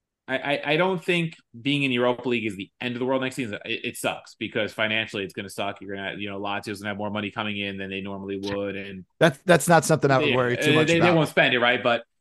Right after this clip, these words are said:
Speaker 1: um, you always want Champions League. I mean, Roma needs Champions League because
Speaker 2: Yeah.
Speaker 1: they don't have money. The, the financial fair play is, is going to be an issue, and it's gonna continue to be an issue.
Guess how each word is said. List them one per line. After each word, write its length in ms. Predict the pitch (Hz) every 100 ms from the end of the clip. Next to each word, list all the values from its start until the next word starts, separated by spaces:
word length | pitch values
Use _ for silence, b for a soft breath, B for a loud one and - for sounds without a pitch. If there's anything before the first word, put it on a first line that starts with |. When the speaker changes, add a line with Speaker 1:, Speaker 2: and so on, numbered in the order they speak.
| _ -
Speaker 1:
um, 480 | 139 131 123 113 120 -
you 120 | 175
always 200 | 180 156
want 160 | 143 117
Champions 400 | 131 107 95 90
League. 160 | 95
I 80 | 101
mean, 160 | 107 110
Roma 240 | 135 127
needs 160 | 120 117
Champions 400 | 117 113 110 101
League 200 | 107 92
because 640 | 101 117 110 104 95 - _ _ _ _ _ _
Speaker 2:
Yeah. 120 | - - _ _ _ _
Speaker 1:
they 80 | 120
don't 140 | 120 120
have 160 | 123
money. 200 | 123 165 -
The, 140 | 113
the 140 | 107 113
financial 560 | - 123 113 113 107 117
fair 200 | 117 101
play 360 | - 110 104
is, 400 | 101 107 101 90
is 140 | - -
going 220 | 110 104
to 80 | -
be 260 | 98 92 -
an 140 | 101
issue, 440 | 101 92 98 92 92
and 100 | 92
it's 80 |
gonna 180 | 101 98
continue 380 | 87 90 113 107
to 20 |
be 60 | 101
an 100 | 98
issue. 280 | 95 110